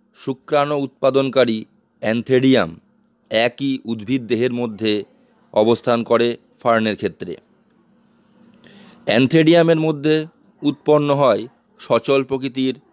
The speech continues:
শুক্রাণু, যা জল মাধ্যমে বাহিত হয়ে আর্কিগোনিয়ামের মধ্যে উপস্থিত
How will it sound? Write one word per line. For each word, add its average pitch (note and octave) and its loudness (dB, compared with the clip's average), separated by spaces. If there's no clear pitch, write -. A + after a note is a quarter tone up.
শুক্রাণু, C3 0
যা A#2 2
জল A#2 -2
মাধ্যমে C3 -6
বাহিত G#2+ -2
হয়ে B2 2
আর্কিগোনিয়ামের C#3 -2
মধ্যে C3+ -8
উপস্থিত C3 -2